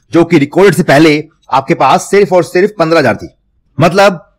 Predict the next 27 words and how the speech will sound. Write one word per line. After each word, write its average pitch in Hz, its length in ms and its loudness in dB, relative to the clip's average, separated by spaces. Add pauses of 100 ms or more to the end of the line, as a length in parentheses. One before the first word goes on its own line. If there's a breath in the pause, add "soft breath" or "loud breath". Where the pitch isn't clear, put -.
(100)
मोटा 143 240 0
मोटा 185 160 0
आप 180 140 -2
कह 175 100 0
सकते 180 240 -6
हो 196 120 2
कि 208 100 -4
वन 156 260 -2 (100)
पॉइंट 170 320 -2
वन 156 240 -4
फ़ाइव 170 360 -2
लाख 160 340 -2
पब्लिक 156 280 -2
इसमें 156 340 -4
और 151 280 -2
enter 135 240 -4
हुई 165 200 -4
है 180 220 2
record 143 380 -2
date 143 180 -2
के 156 140 -2
बाद 123 240 0
में, 165 200 0 (380)
sorry 165 200 2
buyback 131 280 0
की, 170 140 -4
अ, - 120 -6